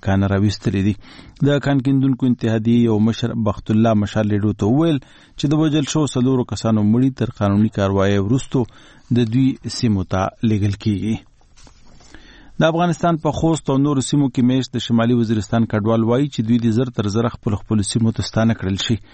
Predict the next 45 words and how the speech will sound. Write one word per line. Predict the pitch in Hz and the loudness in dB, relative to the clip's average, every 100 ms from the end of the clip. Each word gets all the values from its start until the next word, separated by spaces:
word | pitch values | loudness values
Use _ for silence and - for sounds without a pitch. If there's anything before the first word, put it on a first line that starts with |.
| - - 151 | -20 -6 0
نن | 147 135 | 0 0
مشال | 147 143 127 | 0 0 0
ریډیو | 123 120 | 0 -2
سره | 120 110 | -2 -2
د | 101 | -2
خبرو | 107 117 107 | -2 -2 -2
په | 113 | -2
وخت | 110 113 | 0 -2
د | 101 | 0
بې | 101 - | 0 0
کوره | 101 - | -4 -2
شوو | 117 101 | -2 0
خلکو | 113 - 104 | -4 0 0
مشرانو | - 110 107 107 | 0 0 0 2
وویل | 117 139 156 | 2 2 0
چې | 139 123 | 0 2
دوی | 127 | 2
د | 117 | 0
کډوالۍ | 110 101 104 113 104 | -2 0 0 0 0
د | 101 | 0
ژوند | 110 104 | 2 0
نه | 98 | 0
ډېر | 107 - | -2 -2
ستړي | 107 95 98 | -4 -4 -2
شوي | 165 165 147 | 0 0 0
دي | 131 - - - - | -4 -8 -20 -16 -2
او | 151 | 0
د | 151 170 | 2 2
ډېرو | 175 131 | 0 -2
ستونزو | - 117 101 90 | -2 -2 -2 -6
ښکار | - 95 87 | -4 -2 -2
دي. | 98 - | -6 -6
حکومتي | 127 117 120 120 135 - | -4 0 0 0 -2 -2
چارواکي | 110 107 107 - 113 110 | 0 0 -2 -2 -2 -2
تپوس | 98 107 92 - | -4 -4 -4 -6
پوښتنه | 101 - 107 92 | -6 -2 -2 0
نه | 95 | 0
کوي. | 117 104 - - - - 156 | -2 -4 -8 -20 -20 -4 -2
بل | 156 | 0
خوا | 151 143 | 0 -2
د | 143 | 0
شمالي | 143 147 143 | 0 2 2
وزیرستان | 127 117 - 127 120 | 2 -2 0 0 2
مرستیال | 113 - 120 110 117 | 0 -2 -2 -2 -2
پولیټیکل | 110 104 - 104 | -2 -2 -4 -2